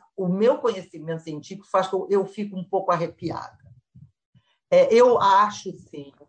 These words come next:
que tá na hora de começar a melhorar as coisas, tá na hora de começar a facilitar, sim.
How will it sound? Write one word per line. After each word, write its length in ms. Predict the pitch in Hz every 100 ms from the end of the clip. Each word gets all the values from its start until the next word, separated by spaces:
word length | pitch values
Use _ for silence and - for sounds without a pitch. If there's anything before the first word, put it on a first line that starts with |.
| _
que 100 | _
tá 300 | - 165 170
na 180 | 170 156
hora 360 | 156 156 156
de 60 | 143
começar 480 | - _ _ _ 117
a 60 |
melhorar 720 | 131 - 196 220 165 151 147 151
as 120 | 151
coisas, 420 | _ 135 - _
tá 140 | - 123
na 160 | 135
hora 300 | 135 135 143
de 100 | - _
começar 520 | 131 131 - 131 131
a 500 | 143 147 165 175 - _
facilitar, 1040 | - 160 - 208 170 170 - 151 127 - - _ _ _ _ _ _
sim. 520 | _ 143 117 175